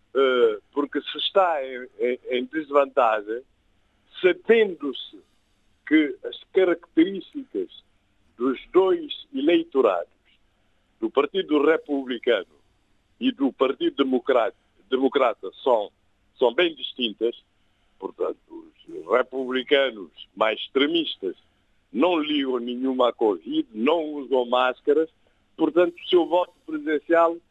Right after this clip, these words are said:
é mais patente, enquanto que os, o, o, o, o eleitorado do Partido Democrata é mais cuidadoso com a covid, segue os cuidados,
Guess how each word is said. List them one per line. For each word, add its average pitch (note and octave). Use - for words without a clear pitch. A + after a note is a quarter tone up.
é C3+
mais D#3+
patente, D#3
enquanto C#3+
que E3+
os, A2+
o, A2+
o, -
o, G#2+
o A#2
eleitorado C3
do A2+
Partido C3+
Democrata A#2+
é G2+
mais C3
cuidadoso D3+
com A#2
a A2
covid, C3+
segue D3
os A2+
cuidados, F3+